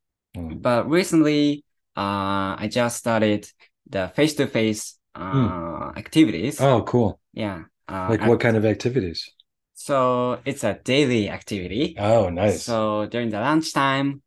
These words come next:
Speaker 2: we, uh, gathered to the English seminar room together
Speaker 1: Mm.
Speaker 2: and speak with friends and teachers.
Speaker 1: Nice.
Speaker 2: Yeah.
Speaker 1: Mm.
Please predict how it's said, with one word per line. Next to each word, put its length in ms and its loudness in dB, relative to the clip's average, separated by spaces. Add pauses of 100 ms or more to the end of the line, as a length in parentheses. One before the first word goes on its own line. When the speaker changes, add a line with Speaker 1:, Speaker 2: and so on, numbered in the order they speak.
Speaker 2:
we, 880 -4
uh, 340 -10 (100)
gathered 580 -4 (220)
to 80 -6
the 100 -6
English 340 -2
seminar 380 0
room 220 2
together 720 0 (100)
Speaker 1:
Mm. 280 -4
Speaker 2:
and 200 -6
speak 340 -8
with 220 -6
friends 460 -2
and 180 -6
teachers. 680 -2
Speaker 1:
Nice. 420 -2
Speaker 2:
Yeah. 340 -8 (120)
Speaker 1:
Mm. 280 -8